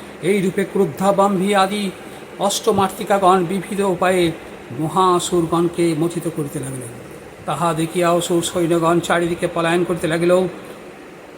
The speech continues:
ব্রাহ্মী আদি অষ্টমার্তিকা কর্তৃক মর্দিত দৈত্যগণকে পলায়ন করিয়া দেখিয়া মহা অসুর রক্তবীজ ক্রুদ্ধ হইয়া যুদ্ধার্থ তাহাদের সম্মুখীন হইল। রক্তবীজের শরীর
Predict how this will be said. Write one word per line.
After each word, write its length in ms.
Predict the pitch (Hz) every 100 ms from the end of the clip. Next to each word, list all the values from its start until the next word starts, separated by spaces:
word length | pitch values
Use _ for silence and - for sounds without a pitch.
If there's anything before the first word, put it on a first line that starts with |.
| - - - 151
ব্রাহ্মী 480 | 170 185 170 175 196
আদি 240 | 185 185 190
অষ্টমার্তিকা 800 | 185 - 190 185 180 - 180 185
কর্তৃক 460 | 190 - 196 196 - - - - 139
মর্দিত 300 | 185 - 185
দৈত্যগণকে 680 | 190 190 185 196 190 185 190 185
পলায়ন 340 | 180 185 202 180
করিয়া 220 | 190 190
দেখিয়া 440 | 185 - 196 196 175 - - -
মহা 280 | 170 214 185
অসুর 360 | 180 214 196
রক্তবীজ 560 | 190 - - 190 190 175
ক্রুদ্ধ 280 | 208 170 202
হইয়া 440 | 190 185 196 185 175 - - - 139
যুদ্ধার্থ 460 | 196 165 202 196 175
তাহাদের 320 | 165 175 180
সম্মুখীন 480 | - 170 170 175 151 139
হইল। 380 | 120 - - - - - - - - - - - - - - - 160
রক্তবীজের 540 | - - 175 170 175
শরীর 360 | - 185 175